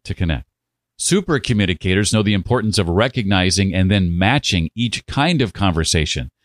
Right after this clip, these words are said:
and how to hear the complex emotions, subtle negotiations,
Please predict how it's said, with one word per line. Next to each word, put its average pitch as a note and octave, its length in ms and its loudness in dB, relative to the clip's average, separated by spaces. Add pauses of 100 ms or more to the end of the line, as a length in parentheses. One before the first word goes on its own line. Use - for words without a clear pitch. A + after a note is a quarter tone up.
(160)
and F#2+ 100 -2
how A#2 140 2
to A2+ 60 2
hear G#2+ 200 2
the G#2 80 0
complex A2 640 -2
emotions, G#2 840 0 (360)
subtle C#3+ 280 0
negotiations, A2+ 1040 0